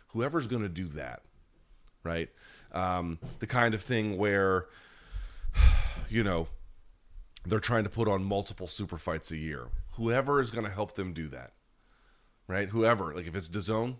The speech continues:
great. If it's Amazon, great. Like, whoever can put them in a position to make boxing interesting, fun,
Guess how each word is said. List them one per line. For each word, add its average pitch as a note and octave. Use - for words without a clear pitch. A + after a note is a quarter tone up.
great. C#2+
If F2
it's F2
Amazon, G#2+
great. C#2+
Like, G2
whoever B2
can C3
put -
them A2+
in G#2
a G2+
position D#2+
to A#2
make G2
boxing F2
interesting, G#2+
fun, G2